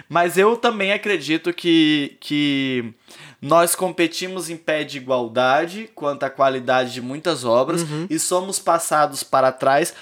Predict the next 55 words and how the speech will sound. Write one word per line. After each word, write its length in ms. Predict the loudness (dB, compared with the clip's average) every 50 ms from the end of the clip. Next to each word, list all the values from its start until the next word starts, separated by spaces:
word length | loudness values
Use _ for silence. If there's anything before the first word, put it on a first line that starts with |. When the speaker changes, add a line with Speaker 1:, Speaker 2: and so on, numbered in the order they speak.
| -20 -20 _ 0
Speaker 1:
por 220 | 2 2 2 2 -2
puro 340 | -8 -4 -2 -2 -2 -2
mecanismo 540 | 0 -2 -2 0 0 -2 0 0 -2 -4 -4
de 100 | -8 -6
contrato 520 | -2 -2 -2 -2 0 2 2 2 2 0 -2
e 60 | 0
grana. 320 | 4 4 4 4 4 2
Speaker 2:
Definitivamente. 540 | 0 -2 0 -2 -4 0 0 0 0 2 0
Speaker 1:
O 40 | 0
que 60 | 2
leva 640 | 4 4 6 6 4 4 2 2 2 2 2 2 -2 -6
um 140 | -10 -10
filme 440 | -10 -10 -6 -2 -2 -2 -2 -2 -6
ruim, 480 | -4 -2 0 2 2 2 0 -2 -6 -6 -10
eu 60 | -10
tô 60 | -10
falando 160 | -8 -8 -8 -8
de 80 | -8
filme 220 | -10 -8 -6 -4 -4
ruim 360 | -4 -4 -6 -6 -8 -6 -2
Speaker 2:
Aham, 100 | -2 0
Speaker 1:
mesmo, 280 | 0 0 -2 -2 -4
de 100 | -4 -4
Speaker 2:
aham. 80 | 0 0 2
Speaker 1:
Hollywood, 340 | 2 2 0 -2 -2 -2 -4
a 60 | -2
passar 640 | 0 0 0 0 0 -2 0 0 -2 -2 -6 -12 -18
no 80 | -14 -12
cinema 300 | -10 -8 -4 -4 -2 -2
mais 200 | 0 0 -2 -2
próximo 380 | -2 0 0 0 0 -2 -10 -10
de 80 | -10
você, 520 | -6 -6 -4 -4 -4 -2 -2 -2 -4 -4 _ -2 0
em 180 | 0 0 2
detrimento 460 | 0 -2 -2 -2 -6 -4 -4 -4 -4
de 100 | -2 -4
um 60 | -6 -2
filme 240 | -2 -2 -2 -2
bom, 600 | -8 -10 -12 -6 0 2 2 2 2 0 -4 -8 -14 -20 -18 -8
aclamado, 720 | -2 -2 -2 0 2 2 2 2 4 4 4 2 2 0 2
brasileiro, 540 | 2 2 2 2 0 -4 -2 -2 -2 -2 -4
que 100 | -6 -10
pode 360 | -2 2 4 4 4 2 -2
contar, 580 | -6 -6 -8 -4 0 2 2 2 2 0 -4 -12
que 120 | -12 -12 -12
pode 400 | _ _ _ 0 2 2 2 0
conversar 360 | -2 0 0 2 2 2 -2
muito 220 | -2 -4 -8 -6
mais 320 | -2 0 0 0 0 -2 -8
com 120 | -12 -6
você 360 | -4 -4 -4 -4 -2 -4 -4
do 120 | -4 -4 -6
que 120 | -6 -6
o 60 | -6
filme 420 | -6 -6 -8 -8 -6 -6 -10 -10